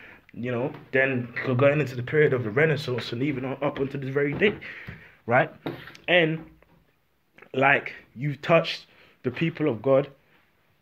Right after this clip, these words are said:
a-, along with these other heathens in various time periods on earth, man, right? So you are gonna, you are gonna pay, right?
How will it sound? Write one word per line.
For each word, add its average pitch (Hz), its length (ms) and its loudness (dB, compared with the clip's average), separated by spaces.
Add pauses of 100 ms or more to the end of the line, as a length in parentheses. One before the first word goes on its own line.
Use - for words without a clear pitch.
(880)
a-, 135 220 -2
along 160 220 2
with 139 100 0
these 151 160 2
other 165 200 4
heathens 113 400 -4
in 113 120 -6
various 135 540 0 (720)
time 160 240 0
periods 139 280 -2
on 127 100 -4
earth, 170 340 2
man, 98 220 -10 (500)
right? 120 280 2
So 127 420 2 (380)
you 180 300 4
are 165 260 4
gonna, 165 240 4
you 175 400 6
are 196 80 6
gonna 180 300 4
pay, - 600 -2 (720)
right? 139 340 4